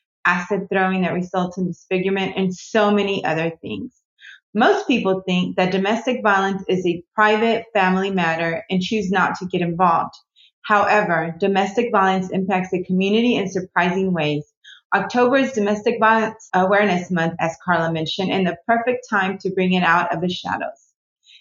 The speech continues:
Domestic violence tears the very fabric of our community by dismantling family units and causing a ripple effect of repercussions that are felt for many years. One of the most lasting consequences of domestic violence is the harm it does to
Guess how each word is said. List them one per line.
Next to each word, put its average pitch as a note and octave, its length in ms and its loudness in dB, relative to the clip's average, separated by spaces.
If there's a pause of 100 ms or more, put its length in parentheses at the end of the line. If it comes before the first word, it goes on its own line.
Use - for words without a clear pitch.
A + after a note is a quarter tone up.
(240)
Domestic G#3 420 0
violence G3+ 380 2
tears G#3 260 4
the F#3+ 100 2
very G#3+ 420 4
fabric A#3+ 420 2
of E3+ 120 0
our F3 200 2
community E3+ 520 -2
by E3+ 160 0
dismantling F#3 760 -2
family A3 400 2
units A#3+ 440 0
and F#3 200 -2
causing F#3+ 340 2
a E3+ 80 0
ripple G3 340 0
effect F#3+ 520 0
of E3+ 80 -6
repercussions F#3 760 -2
that E3 120 0
are E3 200 -2
felt F#3 180 0 (100)
for F3 60 -4
many F3 240 0
years. E3 520 -4 (460)
One G#3+ 160 4
of A3 80 4
the G#3+ 80 2
most F#3+ 260 0
lasting G3 440 0
consequences G3 760 -2
of F#3+ 100 -2
domestic F#3 440 -2
violence F#3 340 0
is F3+ 140 -4
the F#3 100 0
harm F#3 280 2
it - 140 -4
does E3+ 280 0
to F3 80 -10